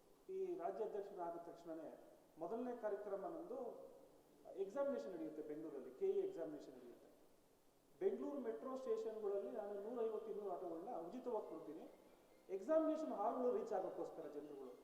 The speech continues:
ಅಂದ್ರೆ ಕೋಲಾರದಿಂದ ಬೆಂಗಳೂರು ಸೆಂಟ್ರ್ ಇರುತ್ತೆ ಸರ್, ಅಲ್ಲೇನಾದ್ರೂ ಅವ್ರು ಬಂದು ಮೆಟ್ರೋ ಸ್ಟೇಷನ್ ಇಳಿದ ತಕ್ಷಣನೇ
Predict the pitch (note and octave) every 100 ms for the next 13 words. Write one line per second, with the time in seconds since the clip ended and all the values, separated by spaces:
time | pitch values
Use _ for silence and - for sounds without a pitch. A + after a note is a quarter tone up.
0 | - - F#3 A3 A3 A#3 C4 B3 A#3+ A3
1 | G3 A#3 G#3 G3+ G3 F3+ C#3+ C3 B2 -
2 | - - - F3+ G#3 B3 C#4 C4+ C#4 C4+
3 | B3 A#3 G3 A3+ A3+ A#3 G#3+ F#3+ G3 A3+
4 | A#3 G#3 G#3 G#3+ A3 G#3 - C3 -